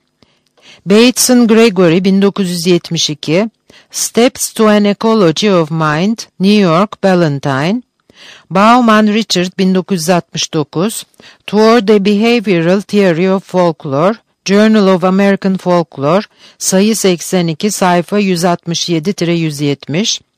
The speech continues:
Bauman Richard, yüz, bin dokuz yüz yetmiş bir A, Introduction, Journal of American Folklore,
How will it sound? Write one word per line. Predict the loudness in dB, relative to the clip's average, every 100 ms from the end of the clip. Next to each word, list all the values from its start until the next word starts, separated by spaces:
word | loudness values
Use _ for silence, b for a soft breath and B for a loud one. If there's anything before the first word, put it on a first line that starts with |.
| _ B B B B
Bauman | 2 2 4 2 2
Richard, | 0 -2 0 0 -2 -6 -20 _ _ _ _ -4
yüz, | -2 -2 -6 _ _
bin | -2 2 2
dokuz | 0 -4
yüz | -2
yetmiş | -2 -2 -4 -6 -2
bir | -2 -2 0
A, | 0 0 -4 _
Introduction, | -2 -2 0 -2 2 0 0 -4 -2 -2 -4 -8 b b b
Journal | 0 2 2
of | 2 2
American | 0 0 0 0 -4
Folklore, | 0 0 0 -4 -2 0 -2